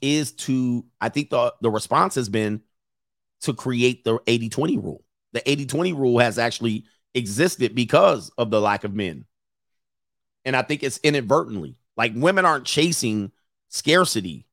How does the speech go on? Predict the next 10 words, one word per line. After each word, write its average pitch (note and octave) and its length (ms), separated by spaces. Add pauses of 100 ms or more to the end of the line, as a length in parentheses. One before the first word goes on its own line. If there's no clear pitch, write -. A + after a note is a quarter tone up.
They D3+ 280
believe D#3+ 480
that C#3+ 180
there's D#3+ 380 (340)
literally, D3+ 800 (640)
they G3+ 160
believe A3 280
that F3 120
there's E3+ 200
literally F3+ 540